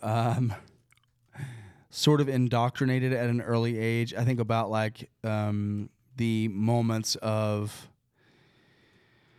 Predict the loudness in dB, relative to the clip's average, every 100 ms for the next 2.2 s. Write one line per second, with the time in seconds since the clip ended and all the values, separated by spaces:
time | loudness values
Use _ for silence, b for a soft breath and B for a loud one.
0 | _ _ _ _ _ 0 2 4 4 2
1 | 2 2 2 2 0 0 0 0 2 -2
2 | -2